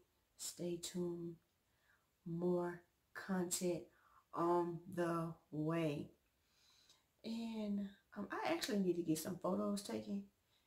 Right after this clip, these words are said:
So, if you guys know any good photographers, I actually know one, but she be so busy. Busy, busy.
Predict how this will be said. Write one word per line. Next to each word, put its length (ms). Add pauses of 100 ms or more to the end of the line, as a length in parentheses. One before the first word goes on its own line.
(300)
So, 560
if 140
you 100
guys 300
know 200
any 340
good 360
photographers, 720 (360)
I 100 (120)
actually 300
know 180
one, 420
but 120
she 160
be 160
so 280
busy. 500 (640)
Busy, 280
busy. 300